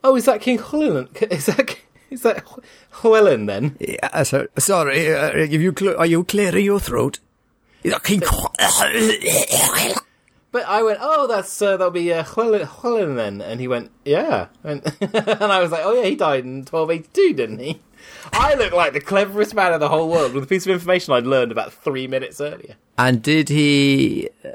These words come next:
Speaker 2: thank you for that information, or
Speaker 1: No, he,
Speaker 2: did
Speaker 1: of course
Speaker 2: he
Speaker 1: not. He told me the story of how he died, and
Speaker 2: or was he
Speaker 1: how he
Speaker 2: angry at your cultural appropriation?
Speaker 1: He went, he was, uh, the Lle-, Llewellyn, Llewellyn went into, uh, a church on,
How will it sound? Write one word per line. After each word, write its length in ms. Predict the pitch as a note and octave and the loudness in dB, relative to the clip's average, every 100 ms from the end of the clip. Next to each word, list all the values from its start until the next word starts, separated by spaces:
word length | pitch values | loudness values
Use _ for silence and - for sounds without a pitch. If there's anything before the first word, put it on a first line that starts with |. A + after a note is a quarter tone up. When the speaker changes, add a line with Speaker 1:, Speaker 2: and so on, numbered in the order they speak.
| _ | _
Speaker 2:
thank 420 | - - C#3+ D#3+ - | -14 0 0 2 0
you 140 | B2+ | 0
for 340 | - A#2+ A2+ A2 | 0 0 2 2
that 280 | A2 G#2+ - _ _ _ _ _ - A2 | 2 2 -4 _ _ _ _ _ -10 -4
information, 800 | A#2 - A2 G#2+ F#2+ - A#2+ A#2 | -4 0 2 2 0 -2 -2 -2
or 280 | A#2 A#2 A2 | 0 2 2
Speaker 1:
No, 80 | F3+ | 2
he, 60 | |
Speaker 2:
did 60 | A#2 | 0
Speaker 1:
of 40 | G#2 | 2
course 120 | A#2+ | 2
Speaker 2:
he 100 | A#2+ | 2
Speaker 1:
not. 80 | B2 | 0
He 60 | |
told 320 | B2+ F#3 F#3+ E3+ | -2 0 -2 -2
me 120 | E3 | -6
the 100 | C#3 | -6
story 340 | - F#3+ D#3+ | -2 2 2
of 80 | A#2 | 0
how 160 | B2 A#2 | -4 -8
he 100 | A#2+ | -6
died, 340 | B2+ B2+ A#2 | 0 0 0
and 220 | G#2 G2+ G#2 | -4 -10 -2
Speaker 2:
or 120 | C#3 | 0
was 220 | C#3+ C#3+ | 2 2
he 120 | D#3 | 0
Speaker 1:
how 200 | C3+ B2 | 0 0
he 40 | D3 | 2
Speaker 2:
angry 400 | C#3+ A2+ C3+ B2+ | 0 0 0 2
at 180 | A2+ - | 0 0
your 160 | A#2+ - | -2 -2
cultural 600 | - C3 B2 - A#2 A2 | -2 -2 -2 -2 0 0
appropriation? 920 | - A2+ G#2 A#2 G#2 G2 - F#2+ G2 _ _ - | 0 -2 -2 0 0 0 -4 -8 -10 _ _ -8
Speaker 1:
He 120 | C#3+ | 0
went, 340 | D3+ D#3 - | 0 0 -4
he 140 | B2 C3 | -6 -4
was, 380 | C3 A#2+ - | -4 -6 -4
uh, 520 | B2 A2+ G#2+ G#2 F2+ G#2+ | -2 0 0 -2 -4 -6
the 180 | A#2+ - - - | -8 -8 -16 -10
Lle-, 180 | C3+ C#3 - - D#3 | -8 -10 -12 -8 0
Llewellyn, 420 | D#3+ D3+ G#2+ C#3+ _ - - - - D3+ | 2 2 -2 -6 _ -20 -20 -20 -10 0
Llewellyn 460 | D3+ B2+ F#2 C3+ _ _ - - - | 4 4 0 -8 _ _ -20 -8 2
went 300 | C3 C3+ C#3 | 2 2 -4
into, 460 | A#2+ - C3+ B2+ | -6 -2 0 0
uh, 380 | G#2+ A2+ G#2+ G2 | -2 -4 -4 -6
a 80 | - | -10
church 420 | - D#3 C3+ G2 | -2 2 2 2
on, 340 | A2+ A#2+ A2+ | 0 0 -2